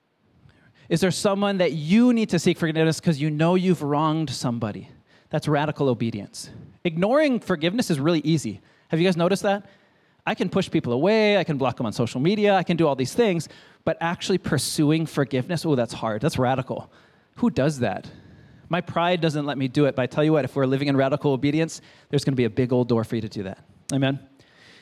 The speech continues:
Give generously. Give wildly. Like, it says in First John, "How can you have something in your pocket and look at someone next to you who needs that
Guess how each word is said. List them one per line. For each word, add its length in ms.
Give 240
generously. 800
Give 200
wildly. 840
Like, 200
it 100
says 220
in 80
First 320
John, 240
"How 220
can 180
you 80
have 340
something 360
in 100
your 100
pocket 420
and 200
look 160
at 100
someone 320
next 260
to 100
you 100
who 140
needs 400
that 320